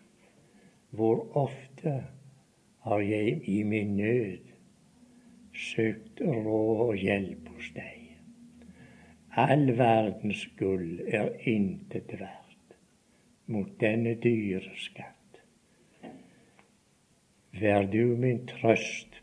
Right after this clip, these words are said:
på livets vei, mitt lys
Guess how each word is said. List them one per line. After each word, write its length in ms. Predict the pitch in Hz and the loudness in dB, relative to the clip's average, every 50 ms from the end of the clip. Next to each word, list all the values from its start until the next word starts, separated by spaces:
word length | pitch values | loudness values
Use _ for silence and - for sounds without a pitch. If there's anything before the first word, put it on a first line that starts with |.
| _ - | _ -6
på 140 | - 101 92 | -4 -4 0
livets 640 | 101 107 104 101 98 101 95 101 95 - - - - | 2 2 2 2 0 0 -2 -2 -4 -4 -6 -8 -6
vei, 480 | 90 92 95 95 90 90 92 90 - - - _ _ _ _ - | -4 0 0 0 0 -2 -6 -10 -12 -16 -20 _ _ _ _ -4
mitt 480 | 127 117 117 123 131 127 127 - - | -2 0 2 2 2 0 0 -6 -8
lys 480 | - 90 90 85 85 85 87 87 - | -8 -6 -6 -6 -8 -10 -12 -14 -14